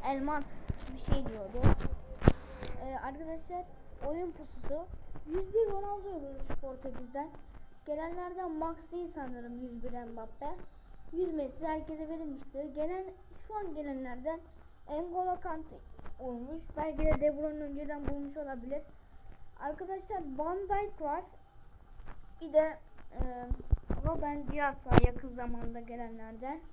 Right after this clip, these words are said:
Kante, Mbappe, Ronaldo, Van Dijk ve adını unuttum ya. Şu soldaki stoper.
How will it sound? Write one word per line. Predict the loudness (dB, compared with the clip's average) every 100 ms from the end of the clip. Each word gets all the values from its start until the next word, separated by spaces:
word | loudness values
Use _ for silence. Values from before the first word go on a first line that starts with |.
| -10 -8 4 6 6
Kante, | 4 -4 -4 -4 0 10 10 10
Mbappe, | 2 0 0 -4 -4
Ronaldo, | 0 0 0 0 -2 -2 -2 -4 -10 -20 -20 -20 -20 -20 -20 -20 -20 -20 -6
Van | -2 2 2 2
Dijk | 2 2 -2 -8 -14 -14 -20 -20 -20 -20 -20 -20 -20 -20 -20 -20 -20 -20 -20 -20 -20 -20 -20 -20 -20 -20 -16 2
ve | 4 6 4 0 12 12 12 -4 0 4 6 8 6 2
adını | -2 0 2 0
unuttum | 0 -4 -10 -10 -8
ya. | -8 -10 -14 -14 -8 -6 -4 6 8 8 12 12 12
Şu | 10 0
soldaki | -2 2 6 6 4 2
stoper. | 0 0 -4 2 4